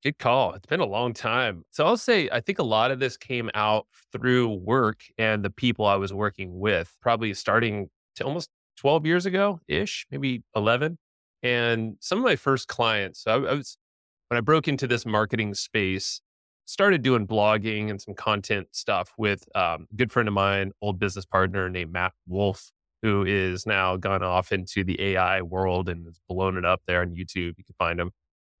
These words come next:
And, uh, great guy. I'll be seeing him next week. It's, it's, we still <laughs> stay in touch. And, but the point is, like, we, we started in this content phase, but then I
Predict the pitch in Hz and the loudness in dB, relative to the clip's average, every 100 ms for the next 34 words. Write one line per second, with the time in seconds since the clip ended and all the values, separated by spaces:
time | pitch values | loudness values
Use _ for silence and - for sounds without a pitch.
0 | _ 117 110 104 98 - _ _ _ 107 | _ 0 2 0 -4 -12 _ _ _ -2
1 | 101 - 160 120 90 - - 95 - 117 | -2 0 0 0 -2 -6 -18 -16 -4 0
2 | 107 98 - 101 76 _ - - 101 - | 2 0 -2 -6 -8 _ -14 -8 -8 -8
3 | - - 127 104 - - 127 110 104 - | -10 -2 -2 -2 -6 -4 -2 -2 -4 -6
4 | - - - 123 120 107 - _ _ - | -6 -8 -2 0 2 0 -6 _ _ -6
5 | 131 123 156 123 120 110 113 110 98 117 | -2 2 2 4 0 0 2 2 0 -2
6 | 113 110 117 - 139 147 131 110 113 104 | -2 -2 -2 0 2 2 2 0 0 -2
7 | 101 - 185 190 175 - _ _ _ - | -2 -2 -2 0 -4 -4 _ _ _ -2
8 | 113 101 98 95 110 131 143 127 | 0 -2 -4 -6 -2 0 0 -2